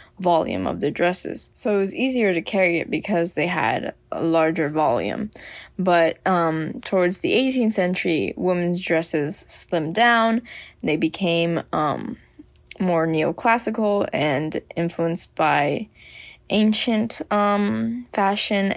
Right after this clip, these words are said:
and therefore you couldn't hide those big hanging pockets anymore. So the pockets completely disappeared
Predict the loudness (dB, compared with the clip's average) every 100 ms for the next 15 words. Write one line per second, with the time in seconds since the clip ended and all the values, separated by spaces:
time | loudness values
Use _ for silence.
0 | 0 2 4 2 0 -2 -8 -14 -20 -20
1 | _ _ _ _ _ -20 -10 2 4 4
2 | 2 0 2 2 2 -2 -10 _ _ _
3 | 0 0 0 0 0 -2 0 4 4 4
4 | 2 0 2 2 2 -4 -2 0 -2 0
5 | 0 0 -4 -4 -2 -2 -2 -2 -4 -8
6 | -16 -18 -16 -16 -8 -2 2 4 4 0
7 | 2 0 2 0 0 -2 -2 -6 -6 -4
8 | 0 0 2 0 0 -2 -2 0 2 4
9 | 2